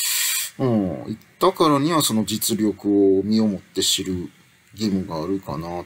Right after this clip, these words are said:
と思うし、うん、あと別に勝つ気ないから、はい、もう全然いいですよ、ボーボーにしてくださいっていう。うん、もう、ボコボコにしていただくだ、だけでも、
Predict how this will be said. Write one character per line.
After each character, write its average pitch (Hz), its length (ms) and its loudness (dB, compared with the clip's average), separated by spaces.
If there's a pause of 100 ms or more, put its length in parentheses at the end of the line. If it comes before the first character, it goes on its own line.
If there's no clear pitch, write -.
と - 60 -6
思 80 340 -10
う 82 60 -16
し、 98 680 -4 (840)
う 107 60 -2
ん、 110 100 0
あ 104 60 -4
と 120 100 0
別 127 160 2
に 143 80 0
勝 110 180 0
つ - 140 0
気 143 140 0
な 139 160 0
い - 80 4
か - 160 -4 (720)
ら、 131 80 -4
は 85 240 -4
い、 110 40 -6
も 120 120 0
う - 20 -2
全 127 160 0
然 135 140 -4
い - 20 0
い - 20 0
で 143 100 0
す - 100 -4
よ、 90 80 -12
ボ 110 80 2
ー 104 40 2
ボ 110 120 0
ー - 20 4
に 117 80 2
し - 60 0
て 127 80 -4
く 127 80 -6
だ 123 80 -6
さ - 100 -6
い 76 60 -4
っ - 20 -8
て - 220 -20
い - 180 -20
う。 101 60 -8
う - 20 -6
ん、 92 640 -10
も - 60 -8
う、 - 100 -12 (540)
ボ 123 120 0
コ 185 80 -2
ボ 123 100 0
コ 135 100 2
に 135 60 -2
し - 100 -2
て 147 80 2
い 147 60 2
た - 160 -2
だ 147 40 -2
く 131 140 -6
だ、 135 120 -2 (720)
だ 151 160 4
け 160 140 2
で 156 120 0
も、 92 200 -6